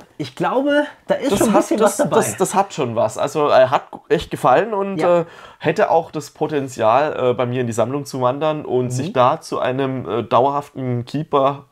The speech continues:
Speaker 2: äh, hochzuspielen. Vielleicht auch tatsächlich
Speaker 1: Ja.
Speaker 2: was, äh, was Mareike gut gefällt,
Speaker 1: Mhm.
Speaker 2: auch um's zu zweit zu spielen, vielleicht im Urlaub oder so,
Speaker 1: Mhm.
Speaker 2: weil es ist ja jetzt nicht so extrem viel Material, kann man gut mitnehmen,
Speaker 1: Ja.
Speaker 2: das kriegt man auch gut irgendwie umgepackt.
Speaker 1: Und wer's schon früher haben will,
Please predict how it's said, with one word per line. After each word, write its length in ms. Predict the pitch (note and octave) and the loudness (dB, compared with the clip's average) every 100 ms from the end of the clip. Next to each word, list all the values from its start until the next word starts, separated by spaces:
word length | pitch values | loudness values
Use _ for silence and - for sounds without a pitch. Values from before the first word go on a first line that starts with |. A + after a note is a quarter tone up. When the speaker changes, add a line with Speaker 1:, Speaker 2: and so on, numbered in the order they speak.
| - _ | -20 _
Speaker 2:
äh, 180 | A#2 A2+ | -2 0
hochzuspielen. 720 | B2 - B2 A#2+ - C#3 G3 - - - | -2 -4 -8 -8 -4 -2 -2 -6 -18 -10
Vielleicht 300 | - B2 A3 | 0 2 2
auch 80 | - | -4
tatsächlich 460 | G#3 F3 F#3 F3+ E3 | -6 -4 -4 -6 -2
Speaker 1:
Ja. 40 | |
Speaker 2:
was, 220 | E3+ F3 | -2 -2
äh, 380 | A#2+ D3+ D3 C#3 | 0 4 6 4
was 560 | C3+ C3+ - - - - | 2 -2 -4 -18 -18 -12
Mareike 720 | C3+ B2+ C3 A#2 G#2+ D#3 G3 | -10 -2 -2 0 -2 -2 -8
gut 280 | E3 F3 - | -8 -8 -8
gefällt, 500 | D#3+ - C#3+ F3+ A3 | -12 -2 0 0 -4
Speaker 1:
Mhm. 340 | B2 A2 G#3 - - | -6 -4 -4 -6 2
Speaker 2:
auch 220 | C3+ B2+ | 2 2
um's 260 | C3+ B2 | -2 -4
zu 100 | - | -6
zweit 340 | A#2+ - G#2+ F#3+ | -6 -4 -4 -4
zu 80 | F3 | -8
spielen, 280 | - D#3+ | -6 -6
vielleicht 240 | D#3+ D3+ C#3 | -2 -4 -4
im 80 | B2 | -2
Urlaub 360 | A#2+ D#3+ F#3 | 2 2 2
oder 160 | E3+ D#3 | 0 -2
so, 280 | C#3+ D#3 E3 | -2 -2 -2
Speaker 1:
Mhm. 40 | - - - | -6 -8 0
Speaker 2:
weil 160 | A#2+ | 2
es 160 | - A#2+ | 0 -8
ist 120 | D3+ | -4
ja 60 | F3 | -4
jetzt 160 | E3 | -2
nicht 120 | D3+ B2+ | -6 -2
so 140 | C3 | 0
extrem 340 | - - B2+ B2+ | -2 -6 -4 -4
viel 140 | C#3 | 0
Material, 500 | A#2+ - G#2 A2+ E3 | 0 0 -2 -2 -2
kann 140 | F#3 C3 | -2 -4
man 100 | B2+ | -4
gut 140 | B2+ | -6
mitnehmen, 340 | D3 D3+ C#3+ | -6 -4 -4
Speaker 1:
Ja. 40 | C#3+ | -4
Speaker 2:
das 140 | B2+ | -6
kriegt 180 | - B2+ | -8 -6
man 80 | B2+ | -4
auch 140 | A#2 | -4
gut 140 | - A#2+ | -4 -2
irgendwie 220 | A2+ A2+ | -2 -2
umgepackt. 460 | G2+ A2 - G2 - _ _ - | -4 -6 -6 -10 -14 _ _ -8
Speaker 1:
Und 160 | C#3+ | -4
wer's 400 | C3 C3+ - - - | -2 -2 -6 -18 -16
schon 220 | - C3+ | -4 -4
früher 380 | B2 A#2+ F3+ G3 | -2 2 4 4
haben 220 | F#3 F3+ | 2 2
will, 260 | F#3 F#3+ | 4 4